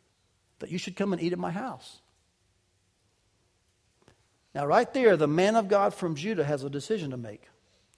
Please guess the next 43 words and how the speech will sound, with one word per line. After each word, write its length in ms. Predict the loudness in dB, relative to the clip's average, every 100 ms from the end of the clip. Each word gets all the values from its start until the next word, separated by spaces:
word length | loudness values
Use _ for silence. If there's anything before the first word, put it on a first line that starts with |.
| _ _ _ _ _ _ _ _ _ _ _
Does 140 | -10 -6
he 80 | 0
listen 280 | 0 0
to 80 | -4
someone 380 | -2 0 2 4
who's 280 | 4 2 0 -16 _ _ _
saying 440 | -12 -2 2 2 2
to 40 |
him, 280 | 0 0 0
"Well, 260 | -6 -8 0
listen, 320 | 0 -2 -8 -10
an 100 | -12 _
angel 460 | -2 0 0 0 -2
told 280 | -2 -4 -4
me 180 | -6 -6
something 460 | -8 -10 -10 -14 -16 _ _ _ _
that's 160 | -12 -8
different 360 | -2 -2 0
than 140 | -2 0
what 320 | -2 -2 _
God 380 | -2 0 -2 -4
told 280 | -6 -4 -8
you"? 220 | -12 -14 -20 _ _ _ _ _ _ _ _ _ _ _ _
And 100 | -4
the 60 | 2
text 260 | 4 4 6
tells 160 | 4
us 100 | 2
clearly, 280 | 4 6 6
you 80 | 2
can 120 | 2
read 120 | 0
it, 100 | 0
that 160 | -2 -2
the, 220 | -2 -2
the 380 | -6 -6 -6 -8
former 260 | 0 2 2
prophet 320 | 2 0 0
in 60 |
the 60 | -2
north, 240 | 0 0
he's 120 | -2 -6
lying. 460 | -4 -6 -8 -14